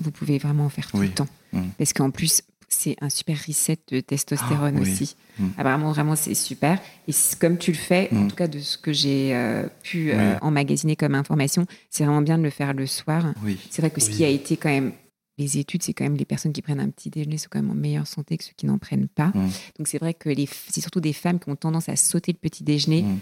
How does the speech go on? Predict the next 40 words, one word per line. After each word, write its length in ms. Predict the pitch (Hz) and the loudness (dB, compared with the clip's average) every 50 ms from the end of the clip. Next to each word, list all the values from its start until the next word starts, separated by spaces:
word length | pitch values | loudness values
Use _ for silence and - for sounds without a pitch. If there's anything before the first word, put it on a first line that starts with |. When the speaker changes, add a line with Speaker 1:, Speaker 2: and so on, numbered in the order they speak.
| - - | -6 -12
Speaker 1:
C'est 160 | - - - 156 | -8 -4 0 0
vrai 100 | 151 156 | 0 0
qu'à 360 | 156 - 147 - - 147 156 | 0 -2 -2 0 0 -2 0
terme, 240 | - - 160 156 151 | 0 2 2 2 2
au 80 | 143 | 2
niveau 260 | 139 139 143 135 139 | 0 0 0 0 0
hormonal, 520 | 151 147 143 143 139 139 139 143 143 147 143 | 0 0 0 0 0 0 0 0 0 0 0
euh, 260 | 135 123 - - 104 | -2 -4 -6 -6 -6
Speaker 3:
Ouais. 40 | 95 - - - | -6 -6 -8 -6
Speaker 1:
je 60 | - | -2
crois 100 | - - | 0 0
que 60 | 101 | 2
Speaker 2:
Ouais. 60 | 98 98 | 2 2
Speaker 1:
c'est, 40 | 92 | 0
Speaker 3:
Il 40 | 95 | 0
faut 120 | - 101 | -2 -6
faire 200 | - - - 104 98 98 - - 104 | -8 -6 -6 -6 -6 -8 -10 -6 0
Speaker 1:
il 40 | - | 2
y 40 | 143 | 2
a 40 | 120 | 2
Speaker 3:
attention. 180 | 98 95 101 | 4 2 2
Speaker 1:
plutôt 200 | 190 190 180 190 | 4 4 2 2
Speaker 2:
Mm. 100 | 175 - - | 2 2 2
Speaker 1:
pas 140 | 196 185 | 2 2
des 140 | 165 165 170 | 2 2 0
bons 180 | 156 - 160 165 | 0 2 2 2
résultats. 500 | 151 156 151 147 147 143 - 190 151 175 | 4 2 2 0 -2 -2 0 2 2 2
Speaker 2:
Mm. 100 | 196 180 - - - - - - - - - | 2 0 -6 -14 -18 -16 -16 -16 -18 -8 -4
Speaker 1:
En 120 | - 143 143 | -2 0 2
revanche, 280 | 147 165 180 180 - | 4 4 2 2 2
en 80 | 165 156 | 0 0
effet, 220 | 147 151 - 170 | 0 0 2 2
le 100 | 170 160 143 | 2 0 0
jeûne 180 | 135 143 143 | -2 0 2
Speaker 2:
Faut 60 | 147 147 | 2 2
laisser, 80 | 143 - 151 | 2 2 0
Speaker 1:
intermittent 260 | 147 147 147 143 - | 0 0 -2 -2 -2
Speaker 2:
ouais. 180 | 151 151 143 143 | -2 -2 0 0
Speaker 1:
le 120 | 143 143 | -2 -2
soir, 480 | 139 - - - 165 165 165 175 170 | 0 -2 0 0 2 2 2 2 0